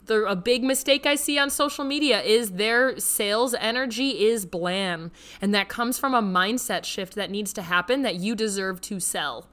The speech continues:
And so the five big mistakes that I see on social media are pushing product over your branding and your community development. You're focusing on the what over the why in your messaging. Your messaging is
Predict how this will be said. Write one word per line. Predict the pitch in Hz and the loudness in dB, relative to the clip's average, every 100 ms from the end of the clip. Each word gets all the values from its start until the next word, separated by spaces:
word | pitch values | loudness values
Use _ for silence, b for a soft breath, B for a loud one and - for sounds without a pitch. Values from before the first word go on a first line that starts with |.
| B B B B - | B B B B -6
And | |
so | - 226 | -2 0
the | 208 | 0
five | - 240 262 269 | 6 8 6 2
big | 262 | -2
mistakes | 254 - 226 214 | -2 -2 -2 -2
that | 220 | 0
I | 202 208 | 0 0
see | - | -2
on | 220 220 | -2 -2
social | 233 226 226 | -4 -4 -4
media | 220 226 196 | -4 -2 0
are | 185 185 180 _ - 202 | 0 -2 -4 _ -14 -12
pushing | - 277 277 226 | -4 -2 -2 -4
product | - 196 196 269 - | 0 4 4 2 0
over | - 214 226 | -4 -2 0
your | 214 | -2
branding | 190 185 190 240 | -2 -2 -2 -2
and | 247 | -2
your | 233 | -4
community | - 214 190 190 208 | -6 -6 -4 -6 -4
development. | 254 170 160 175 208 - B B B | -2 -2 -2 -4 -6 -8 B B B
You're | - 226 | 2 2
focusing | - 233 262 269 262 262 | 4 4 2 0 0 0
on | - 208 208 208 202 | 4 6 8 6 0
the | 180 220 | -2 0
what | 202 185 190 | 2 4 2
over | 208 220 | 0 2
the | 240 | 2
why | 190 175 175 185 | 2 4 6 6
in | 214 220 | 4 2
your | 202 180 | 0 -2
messaging. | 170 - 214 262 294 262 | -4 -4 -2 0 0 0
Your | |
messaging | 202 180 - 208 254 | 0 -2 -4 -4 -4
is | 180 196 | -4 -6